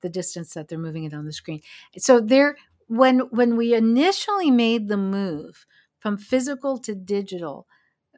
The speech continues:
and I say we, you know, meaning, meaning, you know, human factors people, m-,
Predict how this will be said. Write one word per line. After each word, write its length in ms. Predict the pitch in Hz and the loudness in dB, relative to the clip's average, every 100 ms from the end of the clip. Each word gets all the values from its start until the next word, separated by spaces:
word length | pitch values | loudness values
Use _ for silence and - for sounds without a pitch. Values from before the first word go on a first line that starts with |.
| - | -12
and 200 | 208 202 | -8 -6
I 160 | 196 202 | -8 -10
say 300 | 202 214 208 | -6 -4 -4
we, 600 | 202 214 220 175 151 175 _ _ _ | -4 -4 -2 -4 -8 -14 _ _ _
you 180 | 254 202 | -10 -8
know, 100 | 185 | -6
meaning, 540 | 196 214 214 196 185 190 _ _ _ _ _ _ _ _ _ - | -2 -2 -2 -4 -8 -12 _ _ _ _ _ _ _ _ _ -4
meaning, 840 | 202 196 196 190 185 180 180 - _ _ _ | 0 0 0 -2 -2 -4 -6 -12 _ _ _
you 160 | 190 175 | -8 -6
know, 60 | |
human 360 | 175 247 240 220 | 0 2 4 2
factors 520 | 220 190 190 170 156 | -2 -4 -4 -14 -14
people, 460 | - 165 160 165 - _ _ _ _ _ _ _ _ _ _ _ _ _ - | -14 -14 -12 -16 -16 _ _ _ _ _ _ _ _ _ _ _ _ _ -18
m-, 360 | 185 214 220 | 0 2 2